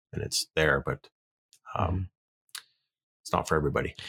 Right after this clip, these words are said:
Speaker 2: So this is, might be a strange question, but if there were a magic pill that you could take and all this trauma would disappear from your life, would,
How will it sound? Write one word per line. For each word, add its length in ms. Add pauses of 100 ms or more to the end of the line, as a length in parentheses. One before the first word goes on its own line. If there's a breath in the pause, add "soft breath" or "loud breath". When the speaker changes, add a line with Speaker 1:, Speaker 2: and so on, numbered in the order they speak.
(200 loud breath)
Speaker 2:
So 160
this 180
is, 80
might 160
be 80
a 80
strange 320
question, 380
but 200
if 180
there 180
were 400
a 480
magic 460
pill 280
that 140
you 100
could 160
take 320
and 220 (460 soft breath)
all 320
this 200
trauma 480
would 240 (200)
disappear 720
from 200
your 120
life, 400 (100)
would, 220